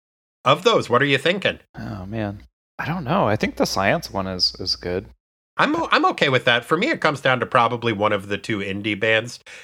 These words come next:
Speaker 1: either the Province of Science or the Unconscious Supervillains. You wanna go with Province of Science just 'cause it sounds a little less comic booky?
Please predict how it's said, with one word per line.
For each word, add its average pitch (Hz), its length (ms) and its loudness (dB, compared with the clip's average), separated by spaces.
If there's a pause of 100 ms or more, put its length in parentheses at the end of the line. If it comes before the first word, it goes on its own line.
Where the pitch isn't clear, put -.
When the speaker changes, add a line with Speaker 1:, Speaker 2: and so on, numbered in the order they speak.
(140)
Speaker 1:
either 113 340 4
the 107 140 0
Province 113 560 2
of 98 120 -6
Science 113 720 -4 (440)
or 95 560 0 (400)
the 104 140 0
Unconscious 107 580 0
Supervillains. 131 760 0 (680)
You 147 100 4
wanna 202 140 4
go 214 100 6
with 202 140 2
Province 208 380 2
of 185 80 -6
Science 190 360 2
just 165 220 0
'cause 151 140 2
it 131 100 -10
sounds 151 260 2
a 147 60 2
little 139 280 0
less 135 240 2
comic 139 440 0
booky? 180 400 -2